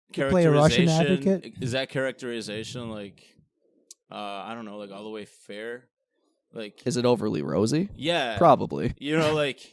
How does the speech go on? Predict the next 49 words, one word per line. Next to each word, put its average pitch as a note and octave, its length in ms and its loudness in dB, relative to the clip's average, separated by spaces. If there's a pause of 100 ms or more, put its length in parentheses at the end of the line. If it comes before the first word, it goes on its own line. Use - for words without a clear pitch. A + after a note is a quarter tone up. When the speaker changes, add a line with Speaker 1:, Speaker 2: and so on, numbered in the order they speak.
(160)
Speaker 2:
um, B2 400 -4
while C3+ 180 -2
you, C3 340 -10
while A#2 560 -6 (120)
we're A#2 160 -10
talking A#2 320 -8
about, G#2 400 -8
you G#2 60 -12
know, G#2 180 -12
like, G2+ 180 -14 (720)
conflicts G#2 540 -14
that G2+ 200 -12
Speaker 3:
Mm-hmm. C3 160 -6
Speaker 2:
aren't G2+ 240 -12
between G#2 320 -18
other G2+ 180 -18
states, - 440 -20 (560)
like, C#3+ 140 -18
the D3+ 100 -14
U D3 180 -8
S B2 140 -8
carried, G#2+ 420 -14
like, F#2+ 260 -18 (180)
the A#2 100 -16
Cold G2+ 340 -14
War G#2+ 200 -16
for - 200 -20
forty G#2 220 -20
years. - 540 -20
Speaker 3:
Sure. - 240 -2 (500)
Speaker 2:
And A2+ 200 -12
you B2 180 -10
could B2+ 160 -10
literally A#2 320 -10
say G#2+ 240 -12
that G2+ 180 -18
that's, - 680 -16 (180)
you G#2+ 160 -16
know, G2+ 180 -16
like, G2+ 180 -20
a F#2 60 -20
point G2+ 300 -18
that - 100 -20
goes F#2 240 -18
against F#2+ 280 -20
what G2 100 -20
you F#2 60 -20
just - 220 -20
said. - 240 -18